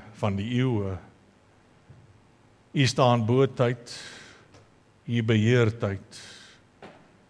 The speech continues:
En alles gebeur volgens U plan in die volheid van die tyd. Ons voeg vanoggend baie graag ons stem ook saam met die kerk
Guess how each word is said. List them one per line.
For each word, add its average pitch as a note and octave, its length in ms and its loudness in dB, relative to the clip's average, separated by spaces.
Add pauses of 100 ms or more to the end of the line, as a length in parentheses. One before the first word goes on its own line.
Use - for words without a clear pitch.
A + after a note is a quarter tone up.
(420)
En A2+ 180 -2
alles A#2 360 0
gebeur G2+ 480 -4 (760)
volgens G#2+ 460 -2
U E3+ 120 -8
plan A2+ 320 -2
in G2 80 -4
die G2 80 -6
volheid G2+ 420 -8
van G2+ 120 -12
die F#2 160 -8
tyd. - 180 -16 (2000)
Ons D3+ 220 0
voeg F3 200 0
vanoggend C#3 440 2
baie C3+ 240 4
graag A#2 480 0
ons A2 160 -4
stem B2 260 -4
ook G2+ 140 -6
saam A#2 240 -2
met A2+ 140 -2
die A2 80 -14
kerk B2 240 -2